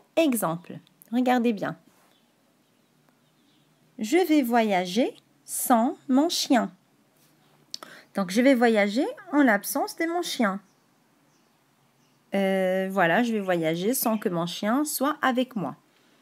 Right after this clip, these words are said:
Donc, j'espère que vous avez bien compris le nouveau mot outil sans. Donc, comme d'habitude, à votre tour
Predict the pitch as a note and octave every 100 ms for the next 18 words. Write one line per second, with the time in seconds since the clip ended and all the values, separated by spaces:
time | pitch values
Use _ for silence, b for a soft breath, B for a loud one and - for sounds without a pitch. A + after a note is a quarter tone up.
0 | b b b b b - F3 F3 A3+ -
1 | - G4+ G#3 C#4+ B3 B3+ B3+ A#3 B3+ D#4+
2 | C#4 A3+ - D#4+ D4+ B3 B3+ C4 C4 A#3+
3 | A3 - F4 - - - - - b b
4 | b b b _ - - - _ _ _
5 | _ _ _ _ _ _ _ _ - E4
6 | D#4 C4 A3 G#3+ - D4 D#4 - _ _
7 | C#4+ D#4 D4+ D4+ - C4+ - B3+ A#3+